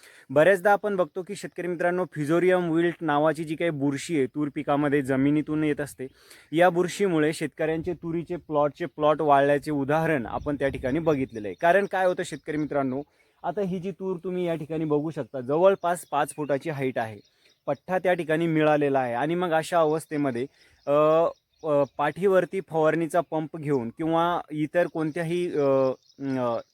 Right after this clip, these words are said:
अवजाराच्या साहाय्यानं त्या तुरीच्या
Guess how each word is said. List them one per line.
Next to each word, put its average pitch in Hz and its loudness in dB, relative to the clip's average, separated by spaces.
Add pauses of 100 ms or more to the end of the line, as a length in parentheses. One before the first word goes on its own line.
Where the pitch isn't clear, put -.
(500)
अवजाराच्या 151 2
साहाय्यानं 127 -2 (640)
त्या 180 4
तुरीच्या 170 -4